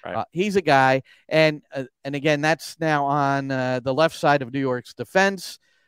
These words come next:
Speaker 2: where you've got Maxime Chanot in the less than comfortable spot. So I think how James Sands deals with him, you know, and, and in, in coverage is gonna be important for New York City too.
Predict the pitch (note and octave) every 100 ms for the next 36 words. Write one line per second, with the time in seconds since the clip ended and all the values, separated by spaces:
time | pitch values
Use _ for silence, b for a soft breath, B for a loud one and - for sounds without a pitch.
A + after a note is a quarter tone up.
0 | _ - C3+ C#3 C#3 C3+ C3+ C3 - _
1 | C3+ B2+ C3 C3 C3 - B2+ B2 C#3 C#3
2 | C#3+ D3 C3 A#2+ A#2+ C#3 C#3 C#3+ D3 -
3 | C3+ - C#3+ C3+ C3 B2+ G#2+ G#2+ - -
4 | C3+ C3+ C3+ - B2+ D#3 C#3+ _ b b
5 | b B2+ B2+ B2+ C3 B2 A2+ D3 C#3 B2
6 | A2+ B2 B2 A2 A2 G2+ - F3 D#3+ B2
7 | A#2 B2 _ _ _ A#2+ A#2 A2 - A2+
8 | - A2 - A#2 - _ B2+ B2 - C#3+
9 | A#2 G#2 G#2 - A2+ G#2+ G#2 - A2+ A2+
10 | G#2+ G#2 G2 - G#2 F#2+ - A2